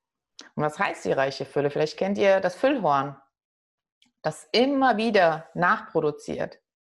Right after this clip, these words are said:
Das endet nicht. Oder es ga-, es gibt das Märchen, ähm, mit dem, ähm, Brei, mit dem Topf, der immer Brei kocht, der nicht aufhört.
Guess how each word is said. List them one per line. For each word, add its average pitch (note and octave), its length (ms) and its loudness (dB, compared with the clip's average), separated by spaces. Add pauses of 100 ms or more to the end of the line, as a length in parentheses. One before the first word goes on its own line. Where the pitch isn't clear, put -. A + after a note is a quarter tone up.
(400)
Das E3 160 -4
endet A#3+ 360 0
nicht. - 400 -12 (680)
Oder D#3 80 2
es E3 120 -2
ga-, F3 180 2
es F3+ 180 -4
gibt A3 160 -2
das G3+ 160 -2
Märchen, A#3 800 0
ähm, F#3+ 680 -4 (540)
mit F#3+ 280 -2
dem, E3+ 400 2
ähm, D#3 460 -2
Brei, G3+ 640 0 (400)
mit E3+ 140 -2
dem E3 160 -2
Topf, - 460 -2
der F3 100 6
immer F3+ 180 2
Brei F3+ 300 2
kocht, - 540 -4
der E3+ 80 2
nicht F3 180 -4
aufhört. - 720 -2